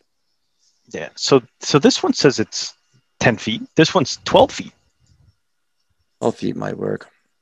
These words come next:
Speaker 2: I gotta ask how much you paid, the church paid for those.
Speaker 1: And the twelve is small, is, um, the least expensive, but it also doesn't, it's more, like I said, like a John boat setup.
Speaker 2: Yeah, that,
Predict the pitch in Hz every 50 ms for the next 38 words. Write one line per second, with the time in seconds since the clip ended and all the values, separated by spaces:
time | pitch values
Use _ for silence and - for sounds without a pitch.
0 | _ _ _ _ _ _ _ _ - - - _ _ _ _ _ - 120 120 113
1 | 101 98 - - 95 92 90 - - _ 95 90 87 87 - - _ _ _ _
2 | - - - - - 90 85 - - _ - 92 87 - - - 87 87 87 90
3 | 92 92 - - _ _ _ _ _ - - 135 131 131 120 - - - 151 156
4 | 165 170 156 127 117 - 127 120 107 - - - - - 120 117 120 - 135 123
5 | 110 - 113 107 104 101 98 95 92 90 _ _ _ _ _ _ _ _ _ _
6 | _ - - 127 113 110 117 120 113 - - 110 - - - - - 110 101 -
7 | - 90 - - 95 104 113 110 - - 98 101 95 87 87 - - 104 117 120
8 | - - 131 139 147 139 123 101 107 110 - 107 98 - 107 90 - - 92 95
9 | 92 - 90 - - 104 90 92 101 - 113 117 110 - - 127 123 131 - -
10 | _ _ _ _ _ _ _ _ _ _ _ _ _ _ _ _ _ _ _ _
11 | _ _ _ _ _ _ _ _ _ _ _ _ _ _ _ _ _ _ _ _
12 | _ _ _ _ _ _ _ _ _ _ _ _ _ _ _ - 160 147 160 180
13 | 180 -